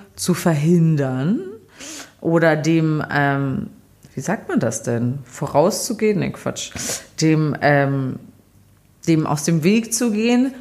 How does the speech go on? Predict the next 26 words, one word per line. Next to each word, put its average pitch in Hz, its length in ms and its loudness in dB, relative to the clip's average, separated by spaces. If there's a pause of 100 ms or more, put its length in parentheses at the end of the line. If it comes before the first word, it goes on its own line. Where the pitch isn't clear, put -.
spricht - 460 -2
man 196 180 2
drüber 185 300 2
und 165 100 -2
sagt, 156 220 0
okay, 196 460 0 (180)
ich - 160 -6
würde 151 180 0
gerne 143 320 -2
die 123 80 -6
Beziehung 127 460 -6
öffnen, 175 480 0
um 151 280 0
meine 139 800 0
Bedürfnisse 147 800 0
eben 139 340 -2 (260)
woanders 143 460 0
zu - 60 -10
stillen. 240 440 2 (320)
Und 175 320 2 (160)
da 165 160 4
geht 208 200 2
es - 120 -2
aber 147 260 0
halt 160 220 0
nur 202 480 2